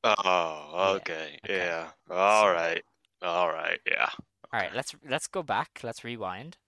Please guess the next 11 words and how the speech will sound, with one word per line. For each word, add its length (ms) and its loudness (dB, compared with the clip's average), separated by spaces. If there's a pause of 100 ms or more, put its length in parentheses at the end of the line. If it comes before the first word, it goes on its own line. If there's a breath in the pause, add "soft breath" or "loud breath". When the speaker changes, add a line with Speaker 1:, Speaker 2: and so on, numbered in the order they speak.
(100)
Speaker 2:
Um, 460 -6 (520)
Speaker 1:
Mm. 200 -10 (360 loud breath)
Speaker 2:
is 280 -6
Stars 420 -2
winning 280 -12
here? 260 -12 (120)
I 80 -12
feel 160 -10
like 140 -6
they 100 -18
should. 300 -14